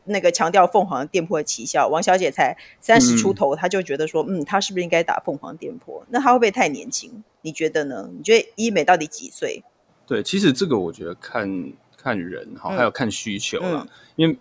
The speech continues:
Speaker 2: 我说，为什么说看人，主要是说每个人，呃，老化的速度跟老化的状况其实是有点不太一样的。
Speaker 1: 嗯。
Speaker 2: 那我会觉得一般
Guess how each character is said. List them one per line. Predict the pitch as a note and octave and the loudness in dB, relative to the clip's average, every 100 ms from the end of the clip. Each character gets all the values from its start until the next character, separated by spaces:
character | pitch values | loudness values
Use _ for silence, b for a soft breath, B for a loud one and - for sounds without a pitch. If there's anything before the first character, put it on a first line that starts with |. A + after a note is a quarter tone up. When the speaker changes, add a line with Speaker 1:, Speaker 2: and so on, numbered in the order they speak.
| - | -2
Speaker 2:
我 | A#2 | 0
说， | C#3+ F3+ | 2 2
为 | F#3 | 4
什 | C3 | 4
么 | |
说 | B2 | 2
看 | C#3 D#3 G#2 | 0 0 0
人， | D#2+ | -2
主 | E2+ | -6
要 | F#2+ | -6
是 | C3+ | -4
说 | C3+ B2+ | -2 0
每 | - A2 F#2+ | 0 -4 -4
个 | - A2 | -2 0
人， | G2+ E2 F#2 C#3 _ _ - | 0 -2 -6 -10 _ _ -14
呃， | F#2+ F2 | -10 -6
老 | F2+ E2+ | -6 0
化 | C#3 | 2
的 | G#2+ | 2
速 | G2+ - A#2+ | 0 -4 -6
度 | G#2 A2+ F#2+ | -4 -8 -6
跟 | A2+ G#2+ | -4 -2
老 | G2+ D#2+ | -2 -2
化 | B2+ G#2 | -2 -2
的 | F#2 | -2
状 | - G2+ | -6 -6
况 | G2+ F#2+ | -6 -8
其 | - F#2 | -10 -12
实 | F#2 | -12
是 | - F#2+ F2 | -16 -10 -10
有 | D2+ | -8
点 | E2 F2+ | -12 -12
不 | - | -16
太 | - E2+ | -12 -10
一 | E2 D#2+ | -10 -14
样 | E2+ _ | -16 _
的。 | D2 | -14
Speaker 1:
嗯。 | F#3+ F3+ - _ | -8 -8 -8 _
Speaker 2:
那 | - C#3+ C3+ B2 A#2 | 0 2 4 4 2
我 | - E2 A#2+ A#2+ | -2 -2 0 2
会 | G#3+ F#3+ | 4 2
觉 | B2+ A2 | 0 -4
得 | G#2+ A#2 | 0 0
一 | C#3+ | 0
般 | D3+ C#3 B2 B2 | -2 0 2 0